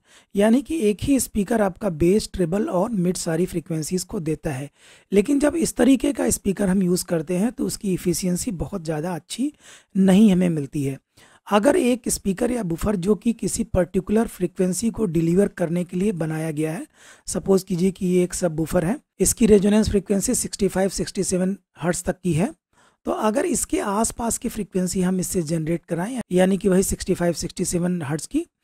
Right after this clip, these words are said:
तो ये सबवूफर या बूफर बहुत ही एफिशिएंटली काम करेगा और इसकी परफॉर्मेंस कई गुना ज़्यादा बढ़ जाएगी। और because ये एक पर्टिकुलर फ्रीक्वेंसी रेंज में काम करेगा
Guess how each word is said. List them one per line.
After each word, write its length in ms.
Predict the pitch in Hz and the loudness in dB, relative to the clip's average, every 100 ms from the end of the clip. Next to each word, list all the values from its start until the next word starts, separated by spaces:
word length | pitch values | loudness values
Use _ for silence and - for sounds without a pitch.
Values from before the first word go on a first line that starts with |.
| - | 0
तो 140 | 254 | 4
ये 220 | 269 262 269 | 6 4 2
सबवूफर 540 | 240 175 175 180 233 | 0 0 0 0 0
या 160 | 233 220 | 0 0
बूफर 320 | 170 185 220 | -2 -2 -4
बहुत 420 | 165 139 202 214 | -2 -2 -2 0
ही 80 | 247 196 | 0 -2
एफिशिएंटली 640 | - 185 190 175 180 226 | -2 -2 -2 -4 0 -2
काम 240 | 220 165 160 | 0 -4 -4
करेगा 400 | 165 165 214 330 _ _ _ | -2 0 -2 -10 _ _ _
और 120 | 190 196 | 0 0
इसकी 200 | - 226 | 0 -4
परफॉर्मेंस 640 | 190 175 190 185 220 262 - | -2 -2 -2 0 0 0 -2
कई 180 | 180 190 | 0 0
गुना 280 | 165 160 214 | 0 -4 -4
ज़्यादा 340 | 180 160 156 | -4 -2 -2
बढ़ 200 | 156 175 | 0 0
जाएगी। 440 | 151 170 165 190 294 - - - | 0 0 0 -2 -4 -6 -20 -4
और 120 | 208 180 | 0 2
because 440 | 190 240 262 233 | 0 2 2 4
ये 100 | 254 359 | 2 4
एक 200 | 220 - | 2 0
पर्टिकुलर 460 | 202 180 180 226 233 | -4 -2 0 0 -2
फ्रीक्वेंसी 480 | 190 180 190 180 | -6 -4 -4 0
रेंज 200 | 196 185 | 0 0
में 140 | 180 185 | 0 -2
काम 200 | 175 165 | -4 -6
करेगा 400 | 160 165 170 302 | -4 -2 -2 -4